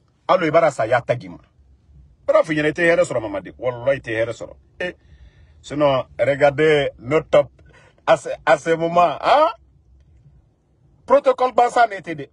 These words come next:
Président Alpha Condé, la protocole l'était. Senk-, euh, do-, do-, euh, docteur Senkou Kaba. Regardez. Excellence Assigna Mafene.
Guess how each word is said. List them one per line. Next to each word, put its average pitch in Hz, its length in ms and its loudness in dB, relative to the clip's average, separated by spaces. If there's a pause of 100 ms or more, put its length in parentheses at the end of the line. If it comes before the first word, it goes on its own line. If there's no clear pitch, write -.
(120)
Président 214 240 0
Alpha 175 180 -2
Condé, 165 200 -4
la 160 120 0
protocole 156 440 -8
l'était. 131 240 -14
Senk-, 151 260 -12 (120)
euh, 143 280 -2 (640)
do-, 165 120 -4 (120)
do-, 160 260 -2
euh, 156 380 -2
docteur 156 320 -2
Senkou 175 300 -10
Kaba. - 260 -6 (220)
Regardez. 151 380 -2 (1300)
Excellence 269 580 -2 (120)
Assigna 190 400 0
Mafene. 147 320 -8